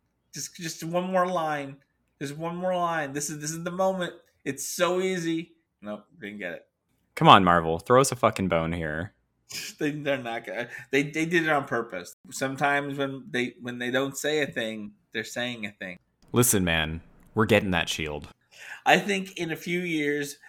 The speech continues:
Speaker 1: they could think about rebooting it, and then they could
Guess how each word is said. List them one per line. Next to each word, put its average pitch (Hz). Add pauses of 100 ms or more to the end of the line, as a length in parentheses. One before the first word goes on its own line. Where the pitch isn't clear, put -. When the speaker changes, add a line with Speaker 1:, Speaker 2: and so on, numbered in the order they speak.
(160)
Speaker 1:
they 120
could 131
think 135
about 127
rebooting 147
it, 120
and 120
then 117
they 113
could 107